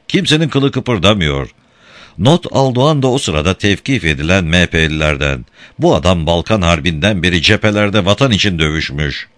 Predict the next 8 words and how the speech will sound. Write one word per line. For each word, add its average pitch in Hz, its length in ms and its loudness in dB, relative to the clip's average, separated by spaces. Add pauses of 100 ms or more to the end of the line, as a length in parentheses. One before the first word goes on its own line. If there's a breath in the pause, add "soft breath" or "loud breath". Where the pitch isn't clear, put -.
(680 loud breath)
Safa'yı 170 560 2
öldürseler, 98 720 2
hapsetseler 90 760 0
hiç 131 160 0
kimse 135 320 0
farkına 120 460 0
bile 92 180 2
varmayacak. 73 680 -2